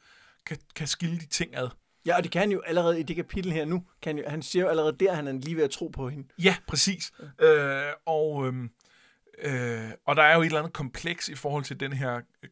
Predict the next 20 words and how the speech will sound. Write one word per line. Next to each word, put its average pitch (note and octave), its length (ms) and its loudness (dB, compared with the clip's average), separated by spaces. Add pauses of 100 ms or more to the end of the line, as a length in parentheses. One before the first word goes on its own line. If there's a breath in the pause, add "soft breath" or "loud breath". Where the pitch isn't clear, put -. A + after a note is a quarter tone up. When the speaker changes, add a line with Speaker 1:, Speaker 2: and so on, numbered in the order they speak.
Speaker 1:
corona, C#3+ 340 -6
han C#3 180 -8
havde, B2 220 -4
som C#3 120 -10
blev C3+ 100 -6
afsløret B2 460 -6
i A#2+ 200 -12
at B2+ 80 -8
være, A2 260 -6 (420 soft breath)
øh, G#2+ 240 -10 (160)
at A2+ 60 -14
være A#2 100 -8
prostitueret, D#3+ 600 0 (420 soft breath)
øh, A#2+ 420 -6 (380)
som - 160 -10
vi A2+ 60 -8
hørte C#3 220 -4
om C3+ 120 -6
sidst. - 360 -8 (640 soft breath)
Øh, A2 840 -6